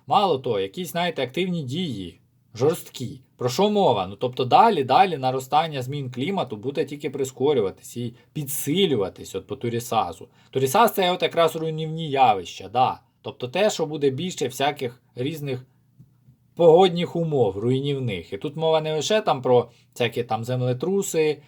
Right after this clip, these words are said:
виверження вулканів і так далі, тому подібне. Тут мова йде навіть про засухи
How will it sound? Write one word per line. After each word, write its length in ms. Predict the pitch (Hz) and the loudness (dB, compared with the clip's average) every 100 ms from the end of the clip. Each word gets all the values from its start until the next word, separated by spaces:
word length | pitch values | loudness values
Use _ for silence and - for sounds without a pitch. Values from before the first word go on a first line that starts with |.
| _ _ | _ _
виверження 640 | 113 127 143 131 139 135 127 | 0 4 4 4 0 -2 0
вулканів 600 | 131 127 151 175 160 131 | 0 4 4 4 0 -6
і 40 | |
так 140 | 123 | -4
далі, 240 | 117 123 117 | -2 -2 -2
тому 160 | 120 | -6
подібне. 360 | 113 110 95 85 | -10 -10 -10 -12
Тут 180 | 135 131 | -10 -4
мова 260 | 170 170 | 2 4
йде 280 | 156 147 156 | 4 4 2
навіть 300 | 151 147 143 | 0 -6 -8
про 160 | 147 147 | -4 2
засухи 640 | 151 190 - 160 151 147 | 8 8 6 -2 -4 -6